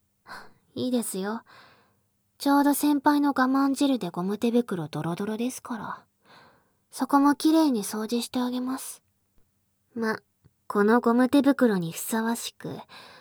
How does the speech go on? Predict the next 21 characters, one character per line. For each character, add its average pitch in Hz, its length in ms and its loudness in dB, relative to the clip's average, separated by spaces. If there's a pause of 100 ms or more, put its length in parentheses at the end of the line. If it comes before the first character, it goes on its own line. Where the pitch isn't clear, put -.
(240)
汚 339 1000 6
い 339 140 2
ト 262 180 0
イ 262 120 2
レ 220 120 0
を 175 80 -4
掃 196 280 -6
除 220 180 -2
す - 160 -4
る 226 160 0
よ 226 160 0
う 214 60 -4
に 160 180 -6
乱 226 340 4
暴 269 220 4
に 269 160 0
で 208 140 2
す - 180 -14
け 175 160 -2
ど 190 140 -6
ね。 339 320 8